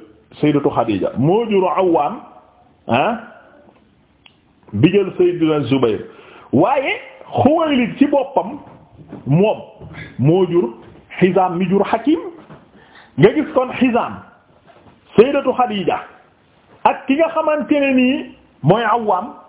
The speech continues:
ñoom ñépp ñoo bokk baay. Waaw. Hizam daal di jur Hakim. Hein? Awwam daa jël Sayyidina Zubayr.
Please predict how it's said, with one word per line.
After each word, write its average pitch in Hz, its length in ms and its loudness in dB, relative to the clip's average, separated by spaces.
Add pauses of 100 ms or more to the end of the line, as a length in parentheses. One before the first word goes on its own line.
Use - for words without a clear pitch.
ñoom 156 380 -2
ñépp 214 240 0
ñoo 160 200 2
bokk 127 280 0
baay. 62 180 -4 (880)
Waaw. 143 220 -2 (1160)
Hizam 311 420 0 (200)
daal 226 300 0
di 240 100 -6
jur 220 160 0
Hakim. 147 440 -4 (2000)
Hein? 214 280 0 (760)
Awwam 294 520 2
daa 285 220 2
jël 277 260 -2
Sayyidina 262 400 2
Zubayr. 185 380 0